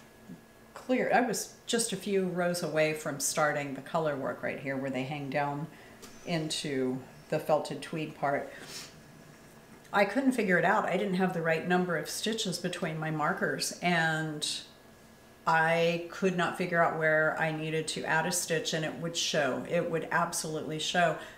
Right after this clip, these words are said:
I ended up ripping it back to the collar and starting over, and when I got down to that part,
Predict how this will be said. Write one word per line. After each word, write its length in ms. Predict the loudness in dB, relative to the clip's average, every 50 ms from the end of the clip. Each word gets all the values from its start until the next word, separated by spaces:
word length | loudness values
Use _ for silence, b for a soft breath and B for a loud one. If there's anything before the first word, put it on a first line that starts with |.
| B B
I 140 | 2 4 4
ended 200 | 4 2 2 0
up 140 | 0 0 0
ripping 240 | 0 0 0 -2 -2
it 100 | -2 0
back 220 | 0 0 0 0
to 120 | -4 -4 -6
the 60 | -6
collar 420 | -4 -4 -2 0 0 0 -2 -4
and 100 | -4 -6
starting 460 | -6 -4 -2 0 2 2 0 0 -2 -2
over, 200 | -2 -2 -4 -6
and 120 | -6 -4
when 100 | -2 -2
I 80 | -2 0
got 180 | 0 -2 -2
down 240 | -2 -2 -2 -2 -2
to 120 | -4 -2 -2
that 220 | -2 -2 -2 -2 -2
part, 400 | 0 2 4 4 2 0 0